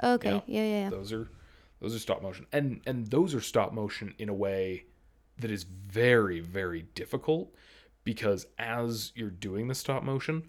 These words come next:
Speaker 2: you need the camera to be flying, uh, in certain shots. Um, like, Luke's snow speeder has to go between the legs and stuff. It's, it's really some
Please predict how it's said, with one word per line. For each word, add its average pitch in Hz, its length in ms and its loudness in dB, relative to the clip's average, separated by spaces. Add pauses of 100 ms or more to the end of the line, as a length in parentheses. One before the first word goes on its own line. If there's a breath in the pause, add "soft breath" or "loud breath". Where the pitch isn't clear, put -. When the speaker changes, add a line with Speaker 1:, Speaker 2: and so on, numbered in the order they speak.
(280 soft breath)
Speaker 2:
you 107 180 -2
need 110 240 -2
the 107 80 0
camera 131 600 -4
to - 140 -10
be 107 100 -4
flying, 110 920 -4 (100)
uh, - 60 -4 (440)
in 120 160 -6
certain 92 340 -4
shots. 78 500 0 (560 soft breath)
Um, 90 560 -2
like, 101 200 -2
Luke's 113 640 0 (400)
snow - 360 -6
speeder 139 520 -2
has 107 200 -4
to - 60 -8
go 107 140 6
between 104 560 -2
the 82 100 -2
legs 98 420 0
and - 120 -16
stuff. - 320 -8
It's, - 440 -6
it's 107 160 -6
really 101 540 2
some 80 320 -10